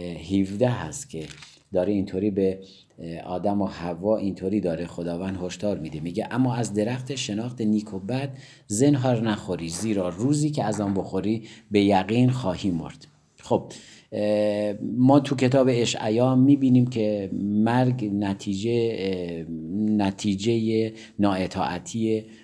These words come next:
آدم و حوا بود. با این قسمت کار ندارم، اما می‌خوام،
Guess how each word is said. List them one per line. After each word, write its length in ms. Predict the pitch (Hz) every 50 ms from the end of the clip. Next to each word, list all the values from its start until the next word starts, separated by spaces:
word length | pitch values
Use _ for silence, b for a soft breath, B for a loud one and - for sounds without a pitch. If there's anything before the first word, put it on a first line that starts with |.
| B B
آدم 340 | - 92 90 90 101 101 101
و 40 | 101
حوا 460 | 95 92 90 90 87 87 95 107 104
بود. 360 | 92 101 113 143 143 - 98
با 100 | 95 98
این 140 | 101 104 101
قسمت 400 | 101 95 95 - - 98 95 -
کار 340 | - - 127 131 127 120 104
ندارم، 360 | 92 85 90 90 95 101 107 -
اما 300 | - 104 107 110 107 B B B B B B B
می‌خوام، 400 | 107 101 101 117 127 131 135 127